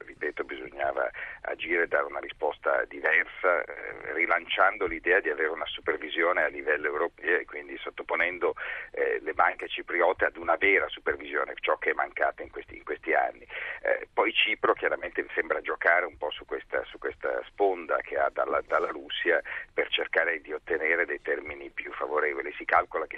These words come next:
fino a giugno, eh, Cipro possa in qualche modo giocare su questa doppia sponda. Io credo che su questo invece la posizione dell'Unione Europea debba essere ferma e non prestarsi a ricatti di questo tipo.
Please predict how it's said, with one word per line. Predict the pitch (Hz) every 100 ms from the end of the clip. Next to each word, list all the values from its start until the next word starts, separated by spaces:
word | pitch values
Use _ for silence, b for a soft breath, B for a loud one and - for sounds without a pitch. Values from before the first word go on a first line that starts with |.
| -
fino | 90
a | 90
giugno, | 98 95 92 87 73 B B B
eh, | -
Cipro | - 90 - - -
possa | 101 95 - 87
in | -
qualche | 78 - 78
modo | 82 82 82
giocare | 80 - 78 76 80
su | - -
questa | 76 -
doppia | 71 71 -
sponda. | - 78 65 69
Io |
credo | 71 67
che | 67
su | - -
questo | 69 -
invece | 69 - 69
la | -
posizione | 67 - 71 67
dell'Unione | 64 65 69
Europea | 65 65 73 78
debba | - - 58
essere | - - 52 55 -
ferma | 67 62 57
e |
non | 60 64
prestarsi | 65 - 57 64 -
a |
ricatti | 60 - 52 - -
di | -
questo | - - -
tipo. | - -